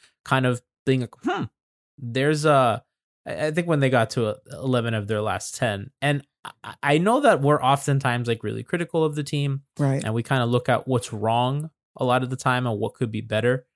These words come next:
Speaker 1: But Tiff, I think one of the things that's going right unequivocally is what Jimmy Butler's doing.
Speaker 2: Right. He,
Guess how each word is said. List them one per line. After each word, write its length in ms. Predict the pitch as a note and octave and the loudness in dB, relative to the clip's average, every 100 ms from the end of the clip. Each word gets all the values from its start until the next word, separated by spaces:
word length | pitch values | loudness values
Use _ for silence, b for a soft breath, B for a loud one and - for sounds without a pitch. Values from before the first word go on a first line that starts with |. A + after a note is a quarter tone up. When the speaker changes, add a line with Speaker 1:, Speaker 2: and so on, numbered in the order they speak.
| _ _ _ _ | _ _ _ _
Speaker 1:
But 260 | A#2+ A2+ - | 0 0 0
Tiff, 220 | - D3+ - | 0 0 -2
I 80 | C3 | -4
think 220 | A#3 C#4 | -4 -4
one 220 | B2 B2+ C3+ | 0 2 2
of 100 | B2 | 2
the 100 | A2+ | -2
things 340 | A#2+ A#2 A2 | -2 -4 -4
that's 180 | G#2 - | -6 -6
going 360 | A2 A2 G2+ G2 | -4 -4 -4 -2
right 300 | G#2 F2+ - | -2 -2 -4
unequivocally 680 | G#2+ G2 G#2 G2 - F#2+ | -10 -10 -10 -10 -10 -12
is 180 | F#2+ - - | -12 -10 -10
what 160 | G#2 | -8
Jimmy 240 | A2+ G#2 G2+ | -6 -8 -6
Butler's 420 | G#2+ D#2+ G2+ - | -8 -8 -12 -12
doing. 280 | G#2 F2 - - | -12 -12 -16 -2
Speaker 2:
Right. 320 | D3 C#3 G3 b b b b _ | 0 0 -4 b b b b _
He, 300 | - G#3+ | 0 0